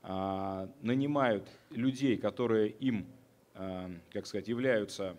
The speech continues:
как говорится, опереться можно на то, что сопротивляется, да?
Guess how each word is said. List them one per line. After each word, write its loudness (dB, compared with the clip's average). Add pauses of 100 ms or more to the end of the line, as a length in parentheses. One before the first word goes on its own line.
(120)
как -10
говорится, -2
опереться -2
можно -4
на -14
то, -4
что -8
сопротивляется, -4
да? 0